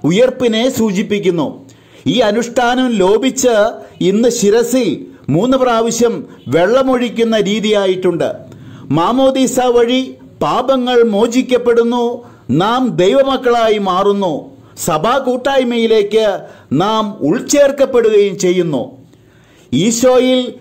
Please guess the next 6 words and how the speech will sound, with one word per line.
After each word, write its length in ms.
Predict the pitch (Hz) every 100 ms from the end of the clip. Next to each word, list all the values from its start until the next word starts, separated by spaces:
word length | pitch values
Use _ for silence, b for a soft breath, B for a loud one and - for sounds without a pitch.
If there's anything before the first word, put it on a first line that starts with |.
| -
വിശ്വസിക്കുന്നവർക്കാണ് 1400 | 175 - 277 - 262 262 254 240 233 220 202 214 233 208 - B B -
മാമോദീസ 680 | 143 220 233 226 208 220 -
നൽകുക. 800 | 196 180 180 175 165 151 - - - _ _ - B B B B B B B _ -
തൈലാഭിഷേക 880 | 175 214 269 269 269 269 262 269 269
കൂദാശ 480 | 262 233 262 262 240
വഴി 540 | 240 240 247 135 -